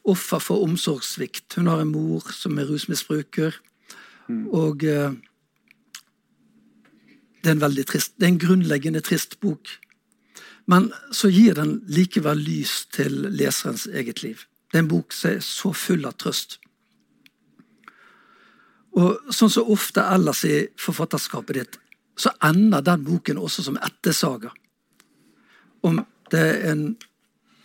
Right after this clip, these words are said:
Speaker 1: generasjon på generasjon med kjærlighet, lidenskap og lidelse som,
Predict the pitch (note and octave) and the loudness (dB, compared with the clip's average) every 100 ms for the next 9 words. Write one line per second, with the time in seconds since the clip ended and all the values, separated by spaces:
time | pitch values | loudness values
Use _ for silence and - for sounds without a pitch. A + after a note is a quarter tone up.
0 | - E3+ F3 F3 A3+ G3+ - D#3+ D#3 D3 | -4 2 2 4 4 2 2 -2 0 0
1 | - E3+ D3+ C3+ C3+ C3+ _ _ - - | 0 0 0 0 -2 -6 _ _ -12 -2
2 | F3 E3 F#3 D3+ C#3+ - - _ _ _ | 2 4 4 4 0 -4 -20 _ _ _
3 | _ _ _ _ _ _ _ - F3 D#3+ | _ _ _ _ _ _ _ -8 2 4
4 | F3 F3 - - D3 - - - - _ | 6 4 -2 -2 -4 -4 -20 -20 -20 _
5 | _ _ _ _ - D#3+ E3+ E3 D#3 C#3+ | _ _ _ _ 0 4 6 4 4 0
6 | - B2 F3 D3 | -2 -4 -2 -2